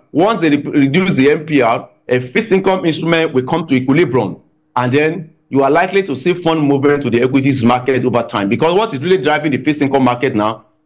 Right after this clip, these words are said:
is because of the hike in the M P R,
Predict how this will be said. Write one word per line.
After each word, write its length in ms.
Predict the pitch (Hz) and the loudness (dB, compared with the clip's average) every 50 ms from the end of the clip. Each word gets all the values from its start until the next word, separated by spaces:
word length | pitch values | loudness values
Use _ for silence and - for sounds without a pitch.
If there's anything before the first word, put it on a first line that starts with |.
| - | -6
is 160 | 117 123 127 | -4 -2 0
because 320 | 123 135 131 127 180 185 185 | 0 0 0 0 -2 0 0
of 80 | 127 | 0
the 180 | 117 127 127 127 | 0 0 0 2
hike 360 | 165 180 196 196 190 - - 131 | 2 0 0 0 -2 -6 -4 -4
in 100 | 127 107 | 0 0
the 180 | 127 123 127 | 0 0 2
M 200 | 139 156 185 170 | 0 0 0 -2
P 200 | - 151 135 123 | -2 0 0 2
R, 320 | 107 104 110 127 - - | 2 0 0 -2 -4 -8